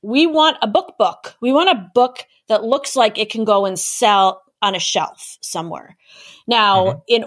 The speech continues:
Speaker 1: order for you, if five years down the road, you decide that this book that you have written, you wanna do something with it, you wanna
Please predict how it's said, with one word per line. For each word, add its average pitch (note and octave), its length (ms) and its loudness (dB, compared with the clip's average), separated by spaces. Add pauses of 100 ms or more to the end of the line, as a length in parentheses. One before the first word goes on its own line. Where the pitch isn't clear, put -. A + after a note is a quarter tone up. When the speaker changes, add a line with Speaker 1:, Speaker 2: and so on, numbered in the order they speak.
Speaker 1:
order F#4 380 2
for C4+ 200 -2
you, A#3 460 2 (100)
if C#4+ 140 -2
five D#4+ 480 0
years D#4 220 0
down C4 180 2
the A#3 80 -2
road, G3+ 520 0 (300)
you C#4+ 200 0
decide B3+ 460 2
that G3+ 140 -6
this A#3 220 0
book A3+ 460 -2 (140)
that G#3 200 2
you G#3+ 160 2
have G3 200 4
written, G3+ 340 2
you A3+ 160 0
wanna A#3 240 2
do A3+ 220 0
something E3 460 -4
with E3 220 -8
it, - 140 -8
you F#3+ 140 -2
wanna A3 280 2